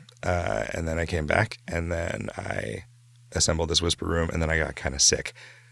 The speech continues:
So, uh, I'm not as sexy as I sound, but I don't feel as bad as I sound either. I'm kidding. I am as sexy as I sound. <laughs> Come on. <laughs>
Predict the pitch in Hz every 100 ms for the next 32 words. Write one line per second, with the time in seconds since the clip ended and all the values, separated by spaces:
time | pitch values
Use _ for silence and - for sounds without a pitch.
0 | - - - - - - - 82 - _
1 | _ _ - _ - - 78 90 95 82
2 | - 92 - 95 92 - - - 90 107
3 | 117 123 - - 87 80 80 78 92 82
4 | 78 - - - - - - - 90 95
5 | 101 - - - _ _ - - - _
6 | - _ _ - 82 80 - - - -
7 | 82 - - 87 - - 82 - - -
8 | - - 82 - - - - - -